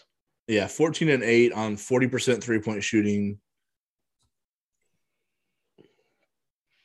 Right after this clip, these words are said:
And he's averaging around two assists,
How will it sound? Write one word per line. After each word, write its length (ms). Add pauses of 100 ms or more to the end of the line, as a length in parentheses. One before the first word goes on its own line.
(1080)
And 960 (1200)
he's 100
averaging 600
around 440
two 180
assists, 1080